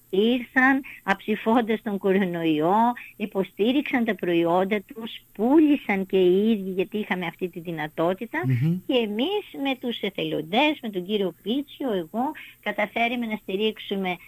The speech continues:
Speaker 1: τις υπόλοιπες επιχειρήσεις, γύρω στις εξήντα, σε ένα ενιαίο περίπτερο, αφού όλοι οι άνθρωποι δεν μπορούσαν μόνοι τους να έρθουν να στηρίξουν τα προϊόντα τους.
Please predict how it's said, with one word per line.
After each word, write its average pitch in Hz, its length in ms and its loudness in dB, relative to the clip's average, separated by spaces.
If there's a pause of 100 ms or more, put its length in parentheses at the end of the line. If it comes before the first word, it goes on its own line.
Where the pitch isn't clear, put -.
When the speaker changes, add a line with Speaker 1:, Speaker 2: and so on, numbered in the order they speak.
(180)
Speaker 1:
τις 220 200 -4
υπόλοιπες 240 680 -2
επιχειρήσεις, 180 760 -4
γύρω 214 220 -2
στις 180 220 -10
εξήντα, 202 640 -2
σε 247 220 -4
ένα 254 240 0
ενιαίο 226 680 2
περίπτερο, 160 680 2
αφού 311 280 0
όλοι 196 460 2
οι 180 60 0
άνθρωποι 240 460 -2
δεν 202 140 -2
μπορούσαν 180 680 0
μόνοι 180 400 2
τους 165 200 -2 (280)
να 180 280 2
έρθουν 175 320 -2
να 170 120 0
στηρίξουν 165 600 0
τα 165 100 0
προϊόντα 160 600 2
τους. 151 260 -2